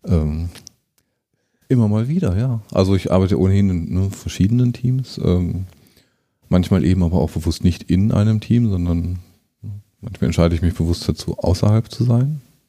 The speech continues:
um nicht in, ne, die Kultur hineingesogen zu werden, sondern weiter als Beobachter, äh, quasi dienen zu können.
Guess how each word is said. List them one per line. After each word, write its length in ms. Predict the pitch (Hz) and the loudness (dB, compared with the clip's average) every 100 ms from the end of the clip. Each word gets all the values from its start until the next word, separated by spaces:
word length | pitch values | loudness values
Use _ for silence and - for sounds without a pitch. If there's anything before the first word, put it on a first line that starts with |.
| _ | _
um 260 | 101 90 87 87 | -6 -4 -4 -4
nicht 300 | - 90 - | 0 0 2
in, 380 | 82 80 78 80 | 2 2 2 0
ne, 180 | 82 80 | 0 -2
die 60 | 87 - | -6 -12
Kultur 340 | - 90 - 82 | -6 -4 0 2
hineingesogen 680 | 80 85 92 87 92 98 | 2 0 0 0 0 0
zu 180 | - 92 | -2 0
werden, 200 | 90 90 | 2 2
sondern 260 | 82 82 80 | 2 0 2
weiter 200 | 82 - | 2 2
als 200 | 78 - - | -2 -4 -8
Beobachter, 880 | - - 73 95 95 - 92 90 85 | -4 0 2 2 0 0 2 2 0
äh, 340 | 92 98 95 - | -2 -4 -8 -10
quasi 180 | - 98 | -8 -4
dienen 300 | 104 107 107 | -2 -2 -4
zu 140 | 107 | -8
können. 340 | - 101 113 | -2 0 0